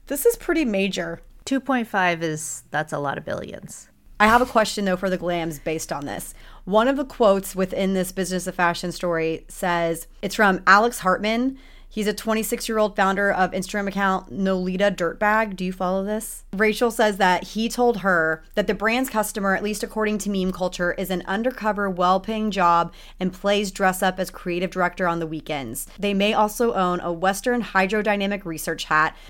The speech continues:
Speaker 1: a, a car, a Carhartt jacket, even though they make fun of themselves for still wearing Carhartt.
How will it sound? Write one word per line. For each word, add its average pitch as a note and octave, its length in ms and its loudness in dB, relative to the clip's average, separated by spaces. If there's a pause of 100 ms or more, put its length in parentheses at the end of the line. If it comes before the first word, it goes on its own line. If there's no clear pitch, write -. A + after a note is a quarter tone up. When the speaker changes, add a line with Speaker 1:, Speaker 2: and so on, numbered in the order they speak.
Speaker 1:
a, F#3 220 2
a - 20 0
car, A3+ 400 6
a G3 80 2
Carhartt B3 480 2
jacket, F#3 520 0 (180)
even G#3+ 240 0
though A3 120 0
they A3 120 0
make A#3 180 -2
fun F#3+ 160 0
of F3+ 80 0
themselves F#3 420 0
for F#3 100 -6
still F#3+ 300 0
wearing G3 260 0
Carhartt. D#3 580 0